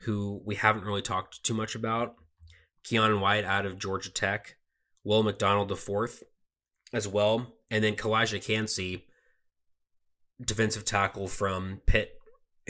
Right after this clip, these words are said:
who kind of fits that explosive pass rusher, like, interior pass rusher that I was talking about earlier, that is becoming more and more in favor with N F L teams.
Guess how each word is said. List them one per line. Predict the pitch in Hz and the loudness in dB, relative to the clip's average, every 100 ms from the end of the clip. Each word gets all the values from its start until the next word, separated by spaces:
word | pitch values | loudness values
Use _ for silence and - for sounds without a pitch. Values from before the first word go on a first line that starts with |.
| - | -4
who | 104 98 95 95 - _ _ _ | -2 -2 -2 -4 -6 _ _ _
kind | - 107 | 4 4
of | 101 | 4
fits | 110 101 | 0 0
that | - 95 95 - _ _ _ _ | -2 -2 -4 -8 _ _ _ _
explosive | 110 - - 104 101 - 101 92 92 - _ _ _ _ _ - | -4 -4 -2 -2 0 0 -2 -4 -10 -12 _ _ _ _ _ 8
pass | 104 101 - | 8 6 2
rusher, | 101 95 - 95 98 | 2 0 0 -2 -4
like, | 104 | -6
interior | 104 95 107 98 | -4 0 2 2
pass | 92 101 98 | 2 0 2
rusher | 98 87 90 | 0 -4 -2
that | 90 | -2
I | |
was | 90 | -2
talking | - 90 - 92 | -2 -6 -6 -8
about | 87 87 | -6 -4
earlier, | 104 95 87 87 85 - _ _ _ _ _ _ _ - | -2 -2 0 -2 -4 -8 _ _ _ _ _ _ _ -4
that | 110 92 | -2 0
is | 95 - - _ _ - | -2 -4 -6 _ _ -6
becoming | 104 110 98 | -2 0 -2
more | 95 95 95 | 0 0 0
and | |
more | 92 90 | 0 -2
in | 90 | -4
favor | - 92 90 90 87 | -4 -4 -2 -2 -2
with | 90 - | -4 -6
N | 98 | -4
F | 92 95 | -2 -2
L | 87 | -4
teams. | - 95 87 85 - | -4 -6 -6 -6 -8